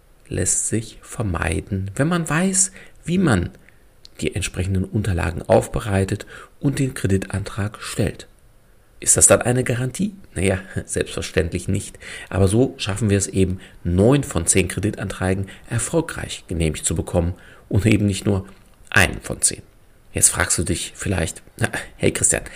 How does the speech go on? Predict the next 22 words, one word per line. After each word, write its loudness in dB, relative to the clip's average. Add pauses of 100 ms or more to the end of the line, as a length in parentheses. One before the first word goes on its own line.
(220)
nenn 6
mir 6
doch 4
mal 4
bitte -2
ein -4
paar -4
konkrete 0
Beispiele, 0 (380)
was 2
die 2
Banken 0
denn 2
bei 0
Modernisierungen 4
oder -2
Sanierungen 0
anders 0
sehen." -14 (560)
Gern. 6 (880)
Gerade 0
bei 2